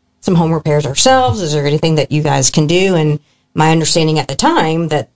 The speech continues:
that the, um, construction industry kind of was not, was kind of frowned upon. Maybe I don't know the correct words, but, um, so they thought, "Hey, why don't we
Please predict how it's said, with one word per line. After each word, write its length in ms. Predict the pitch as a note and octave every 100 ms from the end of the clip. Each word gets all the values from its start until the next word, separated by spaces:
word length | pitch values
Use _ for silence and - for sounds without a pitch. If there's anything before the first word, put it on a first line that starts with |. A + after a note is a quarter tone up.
| _
that 280 | D#3 D3 -
the, 360 | D3+ D3+ D3 D3 _ _ -
um, 360 | D3 D3+ -
construction 480 | - F3 G3+ - D#3+
industry 440 | D#3+ D#3+ - D#3
kind 260 | D3+ F#3+ E3
of 80 | D#3
was 380 | E3 D3+ - - _ _ _ _
not, 320 | - E2+ - - _ _ _ _ _ _ _ _ _ _
was 100 | - -
kind 140 | -
of 80 | -
frowned 260 | G3+ G3 B3
upon. 340 | D4 F4 A#4
Maybe 240 | A4+ A#4 A4+
I 40 |
don't 120 | F#4+
know 180 | D4+ B3+
the 140 | G#3 G#3
correct 360 | - A#3+ A3
words, 440 | G#3+ A3+ A#3 A#3+ -
but, 340 | G3+ F#3 F3 _ _ _ -
um, 600 | F#3 F3+ E3 D#3 D3+ D#3 -
so 420 | G#3+ G3 F3+ F3 _ -
they 120 | G#3+
thought, 200 | G3+ F#3
"Hey, 160 | D4+
why 140 | A3 F3
don't 140 | G3+
we 420 | G3 G3+ F#3+ F3+